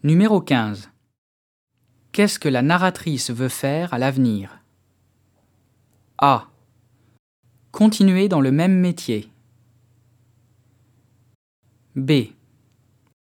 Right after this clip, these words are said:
Devenir accompagnatrice équestre. C. Devenir vétérinaire.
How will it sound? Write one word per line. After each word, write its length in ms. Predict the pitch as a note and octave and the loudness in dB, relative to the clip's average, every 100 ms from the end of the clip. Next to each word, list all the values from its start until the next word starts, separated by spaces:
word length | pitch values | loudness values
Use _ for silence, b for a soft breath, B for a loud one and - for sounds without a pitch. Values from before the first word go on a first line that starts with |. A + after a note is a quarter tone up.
| - | -12
Devenir 680 | B2 C#3 B2+ B2+ C#3 E3 F#3 - | -2 0 2 2 2 -2 -4 -4
accompagnatrice 880 | D#3 F3+ F3 F3 F3 E3+ - F3 | -4 -2 0 0 0 -2 -6 -6
équestre. 540 | E3+ D#3+ B2 - - - _ _ _ _ _ _ _ _ _ _ _ _ _ _ _ _ _ _ _ _ | -4 -4 -4 -4 -10 -20 _ _ _ _ _ _ _ _ _ _ _ _ _ _ _ _ _ _ _ _
C. 560 | - - A#2 A2 E3 _ _ _ _ _ _ _ _ - | -10 -4 -4 -4 -6 _ _ _ _ _ _ _ _ -10
Devenir 560 | A#2+ D3+ D#3+ E3+ F3+ | -2 0 2 2 2
vétérinaire. 960 | D3+ C#3 F3+ F3+ F3 E3 B2+ F#2 - | 0 -2 -4 -4 -2 -2 -2 -4 -14